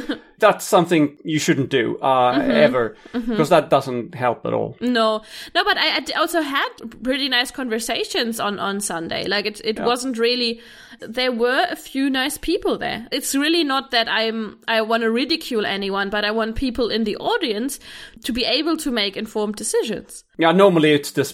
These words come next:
Speaker 2: the skeptics are the bad guys, always.
Speaker 1: <laughs>
Speaker 2: Uh, but, but it
Speaker 1: Yeah.
Speaker 2: is necessary to keep informing people about things that are,
Speaker 1: Mm-hmm.
Speaker 2: have been proved to be bullshit.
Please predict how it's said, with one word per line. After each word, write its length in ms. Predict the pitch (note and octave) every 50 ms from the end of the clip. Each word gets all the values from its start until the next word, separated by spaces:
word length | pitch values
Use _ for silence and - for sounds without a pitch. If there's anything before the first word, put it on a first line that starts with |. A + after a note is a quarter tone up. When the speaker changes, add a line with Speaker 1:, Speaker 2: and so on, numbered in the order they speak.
| - -
Speaker 2:
the 160 | - D3+ C#3+
skeptics 600 | C#3+ - - G#3 G3 - - - C#3+ C3+ - -
are 160 | D3+ B2+ B2 A2
the 100 | A#2 G#2+
bad 320 | G2 B2 A#2+ A2+ A2 -
guys, 320 | - - - - - -
always. 500 | - B2 A#2 A2 - - A1 - - - -
Speaker 1:
<laughs> 40 | _ - - - - - D#4 D#4 D4 D4 - F4 - - D#4+ -
Speaker 2:
Uh, 320 | D3+ D#3 D#3+ D#3+ - E3 D3+
but, 320 | D3 B3+ D4 C4+ A#3+ G#3
but 140 | A#3 C#4+ C#4+
it 100 | C#4+ -
Speaker 1:
Yeah. 60 | F4+
Speaker 2:
is 140 | G4 - -
necessary 680 | D4 C4 A#3+ - - G3+ F3+ - E3+ D3 C3+ C3 C3+ C3+
to 260 | C3+ - - D3 D3 - _ _ - _ _ _
keep 420 | - - G3+ G3 G3+ G#3 G#3 - -
informing 680 | F3 D#3+ D3+ - - E3+ D#3 D3+ D3+ D3 D3+ D3 C#3+
people 480 | C#3+ - C#3+ C#3 C3+ C#3 - C#3+ C3 C3+
about 420 | C#3 C3+ - C3 B2 B2 A#2+ -
things 540 | - - B2+ A#2 A#2 A#2 A2+ A2 - - -
that 240 | - C#3 B2+ B2 A#2+
are, 240 | - B2 C3 C3 C3
Speaker 1:
Mm-hmm. 80 | A#2 C3+
Speaker 2:
have 140 | C#3+ C#3 -
been 180 | C#3+ C3 B2
proved 360 | - - D3+ C3+ C3 A2+ - -
to 100 | C3+ A#2
be 160 | B2 B2+ A#2
bullshit. 500 | G#2+ C#3 C#3+ D3 C#3+ - C3+ A2+ -